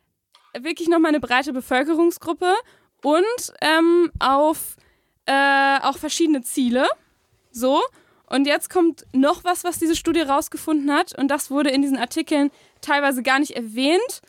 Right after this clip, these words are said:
oder auch irgendwie komisch. Und zwar hat die noch herausgefunden, dass die Gruppe, die mehr betreut wurde, schlechter ihre, äh, sa-, ihre Ziele, ähm, erreicht hat, als die Gruppe, die nur ein bisschen betreut wurde.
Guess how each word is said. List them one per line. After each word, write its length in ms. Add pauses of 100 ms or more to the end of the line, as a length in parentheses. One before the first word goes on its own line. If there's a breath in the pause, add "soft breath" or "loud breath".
(500 soft breath)
oder 520
auch 140
irgendwie 400 (180)
komisch. 720 (580)
Und 140
zwar 180
hat 100
die 60
noch 160
herausgefunden, 720
dass 140
die 180
Gruppe, 400
die 280 (280 soft breath)
mehr 300
betreut 580
wurde, 400 (320 soft breath)
schlechter 760 (320 soft breath)
ihre, 320
äh, 60 (120)
sa-, 360
ihre 280
Ziele, 520
ähm, 480 (220)
erreicht 460
hat, 200
als 200
die 100
Gruppe, 300
die 100
nur 140
ein 100
bisschen 320
betreut 520
wurde. 260